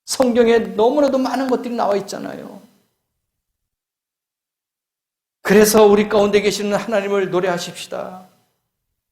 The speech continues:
우리를 잠잠히 소리 없이 사랑하시는 하나님께 경배와 찬양을 드립시다. 날마다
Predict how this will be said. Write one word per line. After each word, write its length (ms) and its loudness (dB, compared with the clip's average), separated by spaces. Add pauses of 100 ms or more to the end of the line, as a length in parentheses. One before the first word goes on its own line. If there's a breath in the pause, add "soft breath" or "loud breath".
(760)
우리를 600 4
잠잠히 920 -6 (800)
소리 320 0
없이 280 2
사랑하시는 640 -6
하나님께 880 -6 (100)
경배와 640 -4
찬양을 500 -10
드립시다. 760 -18 (1700)
날마다 720 -8